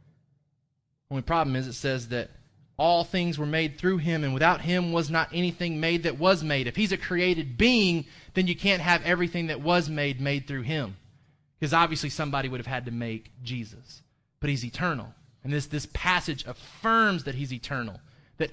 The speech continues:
everything that's created, everything that's created is created by Jesus, which means he can't be created if he's the creator of everything.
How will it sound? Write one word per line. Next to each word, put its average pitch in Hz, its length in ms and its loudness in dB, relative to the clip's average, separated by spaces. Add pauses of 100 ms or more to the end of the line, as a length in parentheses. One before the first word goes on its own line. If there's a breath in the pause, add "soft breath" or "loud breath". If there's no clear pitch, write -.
(120)
everything 240 500 4
that's 202 160 -2
created, 175 600 2 (920)
everything 233 460 6
that's 175 160 -4
created 139 420 0
is 120 140 -8
created 131 400 -4
by 120 140 -4
Jesus, 110 440 -10
which - 140 -8
means 143 280 -2
he 185 200 0
can't 170 400 -2
be 156 140 -4
created 135 720 -2 (220 loud breath)
if 127 120 -10
he's 135 160 -6
the 120 80 -6
creator 117 420 -6
of 107 100 -8
everything. 101 560 -12